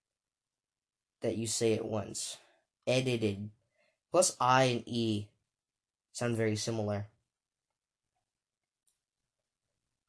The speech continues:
Well, um, in, in reference, or, well, or on the topic of my inconsistency, at least you can say I'm not Valve.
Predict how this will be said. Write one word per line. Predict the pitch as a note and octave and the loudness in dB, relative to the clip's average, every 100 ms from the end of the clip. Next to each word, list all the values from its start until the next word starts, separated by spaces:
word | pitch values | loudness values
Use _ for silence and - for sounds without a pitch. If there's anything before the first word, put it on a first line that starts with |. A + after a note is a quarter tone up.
| _ _ _ _ _ _ _ - | _ _ _ _ _ _ _ -2
Well, | C#3+ D3+ C#3+ C#3 C3 | 4 8 8 6 4
um, | C3+ - _ _ _ _ _ _ _ _ _ _ - | -2 -8 _ _ _ _ _ _ _ _ _ _ -6
in, | C#3 C3+ C3+ | -2 -2 -2
in | B2+ | -2
reference, | B2+ C3+ C#3 C3 - - | 0 0 0 -4 -4 -6
or, | B2+ B2 | -4 -2
well, | A2+ A#2 A2+ G#2+ - _ _ _ _ _ | 0 2 2 0 -10 _ _ _ _ _
or | C3 C#3 | 2 4
on | |
the | D3 | 4
topic | D#3+ D#3 C3 B2+ | 2 -2 -2 -2
of | |
my | A#2+ A2+ G#2+ G#2 G#2 _ _ _ _ _ _ _ - | 2 2 2 0 -6 _ _ _ _ _ _ _ -8
inconsistency, | B2 B2+ - - A#2+ - A#2 A2 G#2+ G#2+ A2 - _ _ _ _ _ _ _ _ _ _ _ _ _ _ _ _ _ _ _ _ _ _ _ _ _ _ - | -8 -6 -6 -4 -4 -4 -4 -4 -2 -4 -4 -10 _ _ _ _ _ _ _ _ _ _ _ _ _ _ _ _ _ _ _ _ _ _ _ _ _ _ -4
at | B2 | 0
least | D#3 - | 0 0
you | F3 | -2
can | E3+ | -2
say | - | 0
I'm | D#3 D#3 | 2 2
not | D#3 - | 0 -2
Valve. | A2+ C#3+ C#3+ C3 C3+ | 0 2 4 2 -2